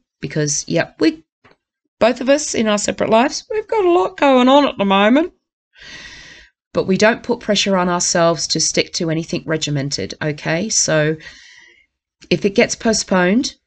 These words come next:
we will let you know, all right? So this week, with the losses and stuff and things, the measurements as usual all over the place.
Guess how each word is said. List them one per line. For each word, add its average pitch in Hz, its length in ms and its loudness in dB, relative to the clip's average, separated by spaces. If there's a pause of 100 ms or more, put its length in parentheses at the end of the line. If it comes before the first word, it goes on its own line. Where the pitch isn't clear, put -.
(680)
we 170 180 2
will 170 120 0
let 156 180 0
you 170 80 -4
know, 135 220 -6 (260)
all 165 140 0
right? 202 300 2 (1700)
So 220 360 4
this 247 300 2
week, - 600 -2 (480)
with - 180 -6
the 185 80 -2
losses 180 420 0
and 139 140 -2
stuff - 400 -4
and 127 200 -8
things, 143 640 -2 (300)
the - 80 2
measurements 185 420 2
as 156 140 -2
usual 160 340 2
all 156 160 4
over 160 240 6
the 156 80 -2
place. 180 560 2